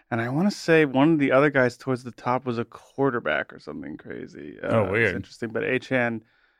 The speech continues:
Speaker 1: I mean, and you watch it and it seems like it.
Speaker 2: Yeah, he's, uh, super explosive. He seems like the sort of guy that could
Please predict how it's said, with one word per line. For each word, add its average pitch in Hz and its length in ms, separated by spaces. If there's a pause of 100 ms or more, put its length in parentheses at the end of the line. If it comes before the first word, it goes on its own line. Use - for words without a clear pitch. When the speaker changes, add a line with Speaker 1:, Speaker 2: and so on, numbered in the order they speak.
Speaker 1:
I 127 80
mean, 151 160
and 151 260
you 175 140
watch 185 340
it 156 140
and 151 120
it 143 220
seems 127 300
like - 260
it. - 100
Speaker 2:
Yeah, 107 320
he's, 113 380
uh, 120 280
super 139 280
explosive. 110 560
He 123 140
seems 120 320
like 113 140
the 110 80
sort 110 200
of 95 60
guy 98 260
that 98 300
could 92 400